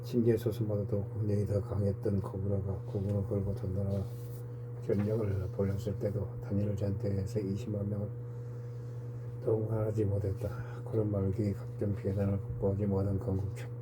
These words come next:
그, 초기 조선의 총 병력 이십만 명을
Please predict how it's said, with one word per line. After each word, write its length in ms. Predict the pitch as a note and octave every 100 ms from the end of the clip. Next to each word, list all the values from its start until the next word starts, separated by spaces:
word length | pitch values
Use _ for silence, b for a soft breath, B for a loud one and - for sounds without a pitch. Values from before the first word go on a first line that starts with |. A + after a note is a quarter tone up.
| -
그, 120 | - - - - - - - - - -
초기 440 | - G#2+ A#2 A#2+ G2
조선의 420 | - G#2 A2+ G#2 G#2
총 280 | G#2 G2
병력 340 | F#2 G2+ G#2+ G2+
이십만 480 | F#2+ G2 G#2+ G#2 G#2
명을 200 | G#2+